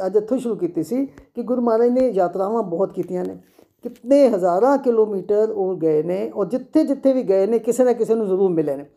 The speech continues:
ਚਾਹੇ ਇੰਡੀਵਿਜੂਅਲ ਨੂੰ, ਚਾਹੇ ਇੱਕ ਬੰਦੇ ਨੂੰ, ਜਿਸ ਤਰ੍ਹਾਂ ਹੁਣ ਅਸੀਂ ਕੋੜੀ ਦੀ ਗੱਲ ਕੀਤੀ ਸੀ, ਫਿਰ ਚਾਹੇ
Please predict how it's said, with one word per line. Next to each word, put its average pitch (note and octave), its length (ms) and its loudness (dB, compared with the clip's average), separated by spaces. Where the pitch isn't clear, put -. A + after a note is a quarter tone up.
ਚਾਹੇ A#3 240 2
ਇੰਡੀਵਿਜੂਅਲ G#3 440 2
ਨੂੰ, C4+ 300 -4
ਚਾਹੇ G3 120 -4
ਇੱਕ A3+ 180 -6
ਬੰਦੇ A3 280 2
ਨੂੰ, C4 180 -6
ਜਿਸ F3 140 -6
ਤਰ੍ਹਾਂ G#3 160 2
ਹੁਣ F#3 160 2
ਅਸੀਂ F3+ 140 -4
ਕੋੜੀ G#3 200 4
ਦੀ G3+ 120 -2
ਗੱਲ F#3 120 2
ਕੀਤੀ F3+ 300 -6
ਸੀ, F3 200 -14
ਫਿਰ A#3+ 360 4
ਚਾਹੇ A#3 400 0